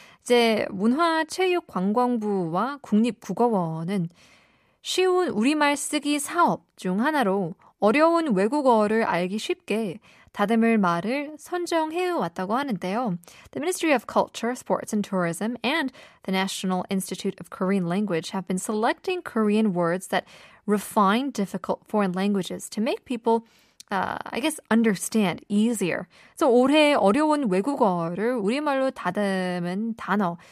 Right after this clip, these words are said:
한 칠십일 개 중 가장 좋은 평가를 받은 말은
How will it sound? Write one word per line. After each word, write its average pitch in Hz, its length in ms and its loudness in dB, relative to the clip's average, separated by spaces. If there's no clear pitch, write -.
한 302 80 -10
칠십일 311 640 0
개 196 280 0
중 185 440 -4
가장 302 420 -2
좋은 269 380 0
평가를 208 580 0
받은 202 600 -4
말은 190 340 -6